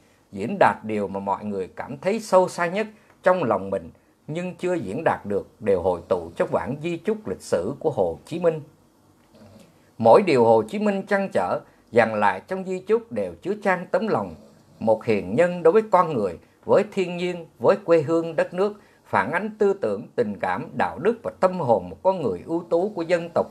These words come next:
Việt, hiện thân tinh thần, tài năng và tâm hồn của người dân Việt, hiện thân của tinh thần yêu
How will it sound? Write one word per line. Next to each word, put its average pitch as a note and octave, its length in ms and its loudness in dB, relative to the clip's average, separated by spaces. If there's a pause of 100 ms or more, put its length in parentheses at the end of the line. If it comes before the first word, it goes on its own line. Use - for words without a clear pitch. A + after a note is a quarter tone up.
Việt, G2 200 -8 (340)
hiện A2+ 260 0
thân F3+ 260 0
tinh G3 220 -4
thần, G2+ 280 0 (320)
tài A2 220 2
năng F3 320 -4
và F#2+ 140 -8
tâm F#3 200 -4
hồn G2+ 340 0
của A#2 60 -12
người F#2+ 320 -8
dân F#3 220 -2
Việt, A2 200 -4 (340)
hiện A2+ 260 0
thân F#3+ 240 2
của E3+ 100 -6
tinh F#3 280 -8
thần F#2+ 260 -2 (340)
yêu F3+ 240 0